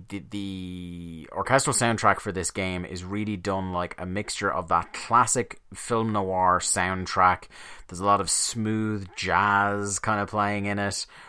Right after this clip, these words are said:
Real, like I said, old-timey nightclub music. Uh, big band stuff, uh, and then there's a lot of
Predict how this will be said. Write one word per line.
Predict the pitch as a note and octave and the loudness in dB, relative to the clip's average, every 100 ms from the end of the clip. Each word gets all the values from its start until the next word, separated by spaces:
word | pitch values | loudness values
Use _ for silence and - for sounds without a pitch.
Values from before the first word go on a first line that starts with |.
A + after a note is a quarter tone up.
| - - | -18 -4
Real, | G#2+ A2 G#2+ G2+ - - | 0 2 2 0 -6 -8
like | A#2 A2+ | -2 0
I | G2+ | 2
said, | - F2+ F2 - - | 2 0 -4 -10 -2
old-timey | A2+ A2+ A2 G2+ - A2+ G#2+ G2 G2 F#2+ F#2+ | 0 2 0 -2 -4 0 2 2 -2 -4 -4
nightclub | F2+ F#2 F#2 F2+ - - F2+ F2 E2 | -4 -2 -2 -4 -8 -4 -2 -2 -6
music. | E2+ F2 F2+ E2 D#2+ - - - - - - - | -8 -6 -6 -8 -8 -10 -14 -18 -20 -20 -16 -4
Uh, | E2 D2 D2+ - | -2 -2 -4 -4
big | G#2+ G2+ F2 | -2 -2 4
band | F#2+ F#2 F2+ E2+ | 6 6 4 -2
stuff, | - F2 E2 - - - | -2 -2 -2 -6 -10 -8
uh, | E2 D2+ - | -6 -6 -6
and | A2 A#2 | -2 0
then | C#3 | 2
there's | C#3 | 0
a | A#2 | -2
lot | A#2+ A#2+ B2+ | 2 4 6
of | B2 G#2 | 4 0